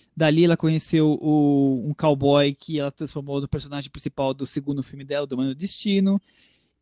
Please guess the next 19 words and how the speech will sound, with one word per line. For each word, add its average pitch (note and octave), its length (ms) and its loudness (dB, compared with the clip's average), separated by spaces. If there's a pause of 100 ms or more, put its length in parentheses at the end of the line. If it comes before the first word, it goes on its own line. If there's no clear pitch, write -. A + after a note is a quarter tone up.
(380)
E F#3 80 2
de D#3+ 100 2
assistir F3 360 2
O F3+ 40 8
Domínio E3 300 4
do - 20 -2
Destino E3+ 340 2
no E3 140 4
Festival D#3+ 280 2
de D3+ 60 -2
Toronto, F3+ 640 4
a C3+ 840 0
Frances - 340 -2
McDormand, D3+ 380 4
que D3+ 100 -10
tinha D#3 280 -2
comprado D3 480 4
os C#3+ 100 4
direitos C#3+ 600 4